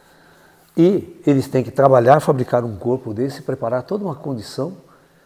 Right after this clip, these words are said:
para que esse espírito possa usar esse corpo. E depois tem que administrar tudo isso também. Durante milhares de anos que a civilização Terra está aqui, né,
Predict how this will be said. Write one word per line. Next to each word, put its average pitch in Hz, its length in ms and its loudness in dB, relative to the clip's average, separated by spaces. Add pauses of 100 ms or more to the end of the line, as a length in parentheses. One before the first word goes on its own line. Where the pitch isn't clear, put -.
(420)
para 113 160 -4
que 139 140 -8
esse 117 300 -4
espírito 123 380 -8
possa 131 300 -8
usar 160 220 -8
esse - 160 -16
corpo. - 340 -20 (1080)
E 339 100 8
depois 185 340 0
tem 208 140 -4
que 208 80 -6
administrar 196 640 -2
tudo 135 260 -4
isso 113 220 -8
também. 92 440 -14 (400)
Durante 143 240 -2
milhares 151 460 2
de 127 140 -2
anos 180 440 -2 (480)
que - 80 -6
a 123 40 2
civilização 113 600 -2
Terra 107 280 -2
está 101 240 -6
aqui, 247 460 -4 (640)
né, 147 260 -4